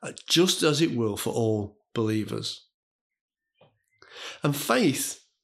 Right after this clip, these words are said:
this strong is born out of promise. Our faith is in the promises we have in Scripture,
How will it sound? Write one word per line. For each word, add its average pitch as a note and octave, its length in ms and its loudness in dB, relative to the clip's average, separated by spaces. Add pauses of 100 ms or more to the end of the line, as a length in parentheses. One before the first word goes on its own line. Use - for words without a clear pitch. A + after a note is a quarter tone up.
(180)
this F3+ 180 4
strong D#3+ 460 2
is A2+ 160 0
born A#2+ 260 2
out A2+ 120 2
of A2+ 100 -8
promise. - 560 -4 (760)
Our G3 240 4
faith A#2 340 0
is B2 120 0
in B2+ 120 4
the A#2+ 80 2
promises D#3 640 0
we A#2 140 0
have A2+ 160 0
in A#2+ 80 2
Scripture, - 520 0